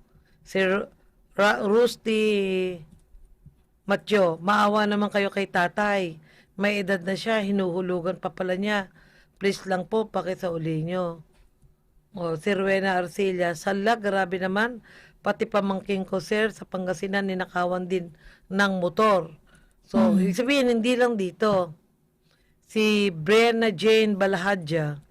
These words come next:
Speaker 1: "Maawa naman kayo sa naghahanap buhay, lalo na sa mga katulad ni tatay. Matanda na, ginaganyan nyo pa."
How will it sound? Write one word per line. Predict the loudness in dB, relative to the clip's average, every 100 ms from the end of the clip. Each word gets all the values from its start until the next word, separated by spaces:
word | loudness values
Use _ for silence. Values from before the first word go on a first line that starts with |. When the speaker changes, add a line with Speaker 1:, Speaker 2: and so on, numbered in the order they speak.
| _ -20 _ _
Speaker 1:
"Maawa | 2 4 6 4
naman | 4 2 2
kayo | 2 2
sa | 0 0
naghahanap | 0 0 2 2 0 0 0 -2 _ _ _ _ _
buhay, | 0 2 4 4 4 4 0 -6 -20 -20 _
lalo | 0 2 2
na | 0
sa | 0 -2
mga | -2 -2
katulad | -2 -2 0 -2
ni | -2 -4
tatay. | 0 -2 0 0 0 -2 -6 -18 -20 -10
Matanda | -6 -2 0 2 2
na, | 2 0
ginaganyan | 0 -2 -2 0 -2 -2 -4
nyo | -6
pa." | -2 -2 -2